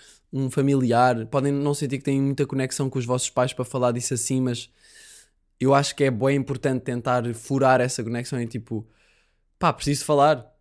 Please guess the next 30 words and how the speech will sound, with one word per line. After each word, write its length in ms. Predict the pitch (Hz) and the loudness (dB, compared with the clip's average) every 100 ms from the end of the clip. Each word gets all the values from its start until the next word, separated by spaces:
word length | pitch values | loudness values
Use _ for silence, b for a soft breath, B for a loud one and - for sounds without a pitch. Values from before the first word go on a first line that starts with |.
| _ | _
mãe, 240 | 107 104 85 | -8 -6 -6
pai, 320 | 98 101 104 _ - | -6 -8 -8 _ -10
amigos, 500 | 117 120 101 - - - _ - | -4 -2 -4 -8 -20 -20 _ -8
tipo, 360 | 117 120 117 123 | -8 -4 -4 -2
e 120 | 123 | -4
se 180 | - 139 | -2 0
não, 320 | 143 147 120 | 2 2 -2
se 420 | - - - 139 | -6 -6 -6 -2
não 140 | 143 | -2
tiverem 340 | 147 139 147 143 | 0 0 0 0
esse 140 | 143 | -2
tipo 120 | 131 | -4
de 80 | - | -6
pessoas 340 | - 139 135 - _ - - - | 0 0 0 -8 _ -16 -14 -2
próximas 420 | 135 131 123 117 | -2 0 -4 -4
para 120 | 127 | -6
vos 140 | 117 | -4
ouvir, 440 | 123 110 120 131 165 _ _ _ _ _ _ _ _ _ _ - | -2 -2 -2 -4 -6 _ _ _ _ _ _ _ _ _ _ -10
arranjar 400 | 127 139 139 139 | -4 -2 0 0
um 100 | 135 | 0
acompanhamento, 720 | 135 131 139 131 127 131 - | -2 -2 -2 0 0 -2 -6
tipo, 200 | 117 95 | -10 -2
de 60 | |
alguém 320 | 123 123 123 127 | 0 0 -2 -6
de 80 | |
fora, 360 | - 120 117 131 | -6 -2 -2 -4
tipo 440 | - 113 117 113 | -10 -14 -10 -12
psicólogo 680 | 110 - 110 120 113 117 101 | -10 -10 -8 -2 0 -2 -4
ou 140 | 95 90 | -8 -10
terapeuta, 680 | - 107 113 113 113 123 | -6 -6 -2 -2 -2 -8